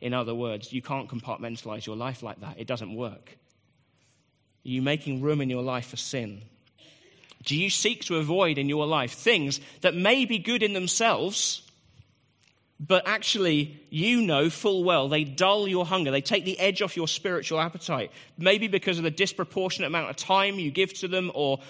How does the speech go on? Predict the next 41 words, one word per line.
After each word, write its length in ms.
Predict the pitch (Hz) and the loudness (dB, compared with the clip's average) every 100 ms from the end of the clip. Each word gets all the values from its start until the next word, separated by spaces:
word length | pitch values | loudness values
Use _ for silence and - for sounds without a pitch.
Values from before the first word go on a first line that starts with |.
| - | -4
the 160 | 147 139 | -2 2
energy 360 | 180 202 202 196 | 2 2 0 0
you 140 | 185 | 0
give 220 | 170 190 | 2 2
to 120 | - 170 | 0 -2
them? 200 | 160 147 - | -2 -2 -4
And 100 | 156 | 0
I'm 120 | 170 | 0
deliberately 440 | 165 180 214 208 180 | 0 0 0 0 2
not 260 | 185 185 - - - - - _ - 160 | 2 2 -2 -16 -20 -20 -20 _ -10 -2
being 200 | 180 170 | 0 2
specific 500 | - 160 214 226 - | 0 0 2 0 2
here 140 | 147 | 2
'cause 100 | 160 | 2
I 40 | |
don't 120 | 165 196 | 2 2
wanna 160 | 175 | 2
label 400 | 175 190 208 175 | 4 4 4 0
something 360 | - 185 165 156 | 0 0 0 -2
as 100 | 131 | 2
bad, 360 | 190 175 139 | 2 2 0
which 160 | 151 - | -2 -4
for 60 | 175 | -4
you 160 | 196 | -2
might 220 | 175 175 | 0 -2
be 100 | 170 165 - - - | -2 -8 -14 -20 -12
fine. 540 | - 208 165 104 101 - _ _ _ _ _ | 0 2 2 -2 -10 -18 _ _ _ _ _
It's 140 | 165 | 0
about 240 | 175 196 180 | 4 4 4
knowing 340 | 180 196 185 | 6 6 4
ourselves. 520 | 175 170 220 202 139 | 2 2 4 6 4
It's 80 | 131 | 0
about 320 | 139 170 - | 2 2 2
being 160 | 170 170 | 0 2
aware 420 | 165 165 185 170 | 4 6 6 6
of 100 | 151 | 4
our 180 | 156 165 | 4 4
own 260 | 185 202 156 | 4 2 2
weaknesses, 460 | 156 135 127 170 | 0 0 0 2
our 200 | 151 156 | 4 4
own 240 | 180 196 | 2 0